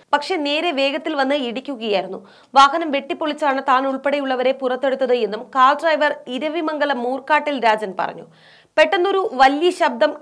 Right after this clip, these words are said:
കേട്ടുവെന്നും അടുത്ത സ്ഥലത്ത് എവിടെയെങ്കിലും ചെന്ന് ഇടിച്ചു എന്നാണ് കരുതിയത് എന്നും അപകടത്തിൽ മരിച്ച രവിശങ്കറിന്റെ ഭാര്യ മായ പറഞ്ഞു. "മുന്നിലേക്ക് വീണപ്പോൾ, ബ്രേക്ക് ഇട്ടപ്പോൾ വീണതാകും എന്നാണ് വിചാരിച്ചത്.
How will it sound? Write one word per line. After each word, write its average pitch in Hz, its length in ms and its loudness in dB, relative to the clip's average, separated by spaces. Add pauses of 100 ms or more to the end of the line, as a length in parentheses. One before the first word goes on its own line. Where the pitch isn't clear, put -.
(120)
കേട്ടുവെന്നും 262 560 0 (560)
അടുത്ത 262 340 6 (200)
സ്ഥലത്ത് 294 420 2
എവിടെയെങ്കിലും 302 720 -2
ചെന്ന് 269 380 0
ഇടിച്ചു 277 500 -6
എന്നാണ് 285 440 0
കരുതിയത് 254 360 2
എന്നും 254 320 -2
അപകടത്തിൽ 262 400 -2
മരിച്ച 262 240 -2
രവിശങ്കറിന്റെ 254 600 -2
ഭാര്യ 220 520 0
മായ 208 300 0
പറഞ്ഞു. 190 280 -8 (560)
"മുന്നിലേക്ക് 285 460 -2
വീണപ്പോൾ, 277 460 0
ബ്രേക്ക് 247 360 -2
ഇട്ടപ്പോൾ 277 440 0
വീണതാകും 247 760 4
എന്നാണ് 247 320 2
വിചാരിച്ചത്. 202 480 -6